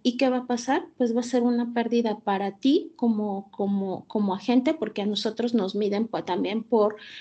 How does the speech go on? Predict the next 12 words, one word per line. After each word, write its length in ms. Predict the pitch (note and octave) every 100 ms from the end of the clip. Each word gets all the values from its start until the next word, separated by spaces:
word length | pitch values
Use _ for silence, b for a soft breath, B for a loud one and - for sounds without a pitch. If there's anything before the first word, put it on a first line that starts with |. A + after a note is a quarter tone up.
| B B _
co-, 240 | A3 A3+
pólizas, 640 | A3+ A3 A3+ - G#3+ A3+
este, 640 | - G#3+ G#3 - G#3+ G3 -
renovadas 880 | - G#3+ G#3+ G3+ A3+ A#3+ A#3+ A#3 A#3+
o 160 | A#3 G#3
por, 680 | - G#3 G3+ G3 G3 G#3 - _ _ _
ahorita 380 | A#3 A3+ A#3+ C4+
no 140 | B3+ A#3+
recuerdo 480 | A#3+ A#3 G#3+ G#3+
la, 260 | A3 G#3 -
o 100 | A3+
sea, 220 | A#3 G#3+